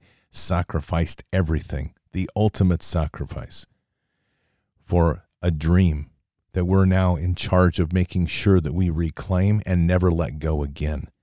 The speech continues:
That's the burden that you accept when you took the oath. And that oath can never die. That oath and that responsibility must be passed on to your children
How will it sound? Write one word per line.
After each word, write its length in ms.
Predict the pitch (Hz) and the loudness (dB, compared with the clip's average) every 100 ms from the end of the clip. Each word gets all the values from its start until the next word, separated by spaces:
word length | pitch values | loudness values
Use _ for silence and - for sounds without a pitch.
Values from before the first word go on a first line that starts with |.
| _ _ _ _ | _ _ _ _
That's 460 | 78 98 104 - - | -2 -2 0 -4 -4
the 140 | 101 | -4
burden 540 | 98 92 87 76 80 73 | -2 0 0 2 -2 -2
that 240 | 82 - | -6 -4
you 80 | 85 | -4
accept 560 | 78 - - 73 - | -4 -4 -4 -6 -6
when 120 | 82 76 | -4 -4
you 80 | |
took 280 | 73 - 78 | -4 -8 -8
the 180 | 80 76 | -6 -6
oath. 320 | 76 - - _ _ _ _ _ _ _ _ _ _ _ _ _ - | -6 -10 -18 _ _ _ _ _ _ _ _ _ _ _ _ _ -6
And 120 | 87 | 0
that 160 | 98 104 | 2 0
oath 480 | - 101 85 80 - - _ | 4 4 4 0 -12 -16 _
can 220 | - 95 85 | -2 2 2
never 240 | 80 76 | 2 0
die. 400 | 71 67 - - _ _ _ _ _ _ _ | -2 -4 -6 -14 _ _ _ _ _ _ _
That 220 | 98 101 - | -2 -2 2
oath 400 | 104 104 95 - | 4 4 2 -4
and 180 | 95 92 | 0 0
that 140 | 90 | 0
responsibility 880 | 95 - 101 92 - 87 92 95 95 | -2 -2 0 0 0 0 2 2 4
must 220 | 90 - | 2 2
be 120 | 95 | -2
passed 400 | 82 - 92 78 | -2 0 -2 0
on 140 | 95 87 | 0 0
to 120 | - | 0
your 140 | 80 76 | -2 -2
children 600 | - 110 104 107 101 | 0 0 2 2 0